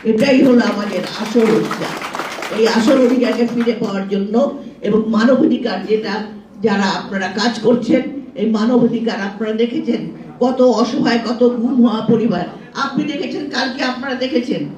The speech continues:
কতজন বিডিআর ছাড়া পেয়েছে, জামিন মুক্ত, তারা মুক্ত পেয়ে মুক্ত হয়েছে। শত-, ষোলোটা বছর তারা জেলখানায় বিনা দোষে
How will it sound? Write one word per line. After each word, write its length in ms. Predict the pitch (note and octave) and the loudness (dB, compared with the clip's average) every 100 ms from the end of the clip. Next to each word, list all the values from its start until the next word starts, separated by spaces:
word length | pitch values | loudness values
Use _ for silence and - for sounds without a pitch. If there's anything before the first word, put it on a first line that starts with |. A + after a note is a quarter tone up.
| - - - - | -16 -20 -20 -4
কতজন 480 | B3 B3+ C#4 B3+ C4 | -2 0 0 0 0
বিডিআর 520 | G3+ B3 A#3+ A3+ G3+ F3 - - - - | 2 2 2 0 0 -4 -10 -18 -18 -8
ছাড়া 240 | - G#3+ G3+ G3+ | -4 -4 -4 -6
পেয়েছে, 340 | - - G#3 F3 | -8 -4 -4 -2
জামিন 340 | F3 - F#3+ | -2 -2 0
মুক্ত, 540 | F#3+ F3 - - - F3+ | 0 -2 -6 -12 -12 -4
তারা 160 | G3+ | 0
মুক্ত 420 | A3+ D#4 - - | 2 2 0 -4
পেয়ে 280 | B3+ G3 G#3 G3+ | -6 -2 0 2
মুক্ত 320 | B3+ - G#3+ | 0 0 -2
হয়েছে। 400 | F#3+ E3+ D#3+ D3 - - - - | 0 0 -2 -6 -10 -18 -20 -12
শত-, 280 | C#4+ D#4 B3+ | -8 -8 -8
ষোলোটা 460 | - D4 D#4 D4+ C#4+ A3+ | -4 0 2 0 -2 -2
বছর 400 | C4 D#4 E4 D4+ D4+ | -2 -2 -4 -6 -6
তারা 340 | D4 C4 C4+ A#3+ | -4 -2 -2 -2
জেলখানায় 680 | B3+ C#4 - - A3+ - - - - - - | -2 -4 -6 -4 -4 -4 -6 -12 -20 -20 -8
বিনা 520 | - D#4+ C#4+ C#4 C4 A3+ | 0 0 2 0 2 2
দোষে 680 | B3 C4+ - B3+ B3 A3+ | 2 2 2 2 2 0